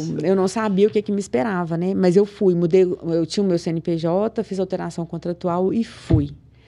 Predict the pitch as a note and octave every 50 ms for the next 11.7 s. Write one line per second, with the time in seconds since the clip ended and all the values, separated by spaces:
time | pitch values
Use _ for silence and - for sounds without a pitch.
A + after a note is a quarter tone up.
0 | - - _ _ _ - _ - _ - E3 E3+ E3+ - - _ F3 F3+ G3+ A#3+
1 | B3+ - - G3+ F#3+ F3+ F#3 F#3+ F#3 E3 F#3 E3+ D#3+ E3 F3 G3 F#3+ F3+ F3 -
2 | - F3 - - F3 E3+ E3 D#3 D#3+ F3 G#3+ G3+ - _ _ _ _ _ - _
3 | _ _ _ _ _ _ _ _ _ _ - _ - F#3 D#3 C#3+ C3+ D3 C#3+ C#3+
4 | C#3+ E3 - - - - - - _ - - E3 E3+ E3+ F3+ F3 - - D3 D#3
5 | D#3+ - E3 E3+ E3 D#3 D3+ D3+ D3 E3 E3+ D#3+ E3 E3+ F3 E3+ D#3 E3 E3+ E3+
6 | E3 D#3 D#3 B2 B2 A#2+ A2+ - D3+ G3 G3+ F#3+ D#3 A#2+ G#2+ G2 F#2 F#2 A2+ A2
7 | - - - C#3 B2 C#3 - C#4 A#3 G3 G3+ G3+ - C4 C4 C#3+ C#3+ C#3+ - C#4+
8 | D4 D#4+ F4 F4 F4+ F4 - - F4+ F#4 - - E4 C#4+ B3 A3+ G#3 G#3+ G#3+ -
9 | G#3 F3+ F#3 G#3 G3 D#3 C3 C4 B3+ B3+ A3+ G#3 G#3 A3+ A#3+ A#3 A3 G3+ G3 F#3+
10 | F#3+ F#3+ - F#3 F#3 G#3 G#3 G3 G#3 - B3 A#3+ - - A#3 G3+ G3 A#3 A#3+ D4
11 | - - - C#4 A3+ G#3 F3+ D3 D3+ C#3+ C#3 C#3 D#3 E3+